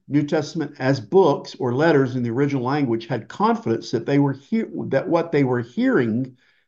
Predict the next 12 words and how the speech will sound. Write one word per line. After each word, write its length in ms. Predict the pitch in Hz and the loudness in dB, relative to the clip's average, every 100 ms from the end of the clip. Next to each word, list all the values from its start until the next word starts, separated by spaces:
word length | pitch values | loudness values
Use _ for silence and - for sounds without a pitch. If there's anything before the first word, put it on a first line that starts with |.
| _ - | _ 4
was 220 | 175 190 | 6 6
in 120 | 196 | 4
fact 280 | 143 135 139 | 4 2 0
the 60 | |
word 200 | 123 117 | 0 0
of 100 | 113 | 0
God,' 520 | 139 196 160 - - - 127 | 2 2 2 -2 -8 -10 -6
end 160 | 123 | -4
quote. 320 | 117 95 - _ _ _ _ _ _ | -2 -4 -6 _ _ _ _ _ _
Which 260 | 113 147 185 | 2 4 4
was 300 | 214 214 117 | 4 4 2
it? 180 | - | -4